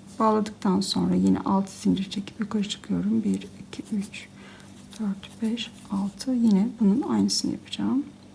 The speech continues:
İkinci zincire sık iğne, üçüncüye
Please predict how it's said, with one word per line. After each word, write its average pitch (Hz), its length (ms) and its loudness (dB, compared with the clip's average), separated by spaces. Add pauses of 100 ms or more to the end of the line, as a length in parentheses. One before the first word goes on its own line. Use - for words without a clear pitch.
(960)
İkinci 208 540 4 (140)
zincire 196 580 2 (120)
sık - 360 -4
iğne, 226 360 2 (680)
üçüncüye 196 680 2